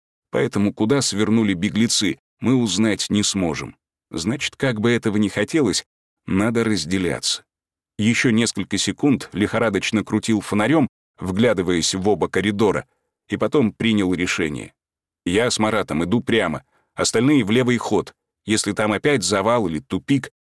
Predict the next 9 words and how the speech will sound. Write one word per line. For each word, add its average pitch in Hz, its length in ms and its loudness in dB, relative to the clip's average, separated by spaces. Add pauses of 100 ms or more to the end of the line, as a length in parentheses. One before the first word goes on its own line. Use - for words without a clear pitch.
(120)
возвращаетесь 98 880 0
и 87 60 -2
двигаетесь 104 680 0
за 104 240 0
нами. 71 320 -2 (300)
Мы 127 160 2
поступим 117 480 0
так 104 220 -2
же. 78 160 -10